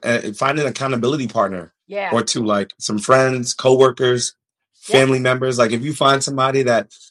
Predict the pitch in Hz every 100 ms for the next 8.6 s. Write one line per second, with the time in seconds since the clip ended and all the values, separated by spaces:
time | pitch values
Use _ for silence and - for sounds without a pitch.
0 | _ 117 117 110 _ - 127 120 113 107
1 | 127 135 110 92 - - 113 - 143 -
2 | 120 131 120 147 127 127 123 127 123 127
3 | 117 113 - 139 147 - _ _ _ -
4 | 131 - 123 127 95 113 107 117 113 107
5 | - 123 - 101 90 95 320 466 110 101
6 | 107 120 135 139 156 135 - - - 151
7 | 160 120 127 139 135 117 117 120 120 107
8 | 98 - 107 101 92